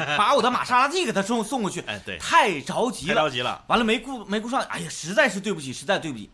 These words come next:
Speaker 1: 嗯。
Speaker 2: 我送你去，我送你去医务室。
Speaker 1: 送，对，对，对，对，对。
Speaker 2: 于是乎，那因为，因为，因为你已经给他撞摔了嘛，
Speaker 1: 嗯，嗯，嗯。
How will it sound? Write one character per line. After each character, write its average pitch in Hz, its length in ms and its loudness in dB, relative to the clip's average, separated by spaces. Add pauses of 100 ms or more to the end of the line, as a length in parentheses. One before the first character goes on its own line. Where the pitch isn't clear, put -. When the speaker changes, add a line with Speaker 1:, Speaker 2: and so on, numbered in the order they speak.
Speaker 1:
嗯。 151 240 -6 (240)
Speaker 2:
我 131 180 -6
送 147 260 -6
你 104 140 -6
去， 127 300 -10 (120)
我 123 160 -8
送 135 320 -6
你 101 140 -8
去 123 260 -10
医 123 140 -10
务 113 140 -10
室。 117 300 -14
Speaker 1:
送， 139 280 -6 (100)
对， 113 200 -8
对， 98 100 -10
对， 90 100 -12
对， 87 120 -14
对。 82 120 -16 (120)
Speaker 2:
于 131 100 -8
是 165 140 -6
乎， 135 400 -6 (300)
那 202 120 -10 (100)
因 240 200 -4
为， 254 40 -8
因 254 160 -6
为， 254 60 -6
因 262 140 -4
为 269 80 -4
你 262 180 -2
已 247 80 -2
经 214 100 -4
给 247 80 -2
他 180 80 0
撞 262 240 -2
摔 226 200 4
了 240 60 2
嘛， 208 200 0
Speaker 1:
嗯， 127 140 -6
嗯， 190 220 -10
嗯。 196 40 -10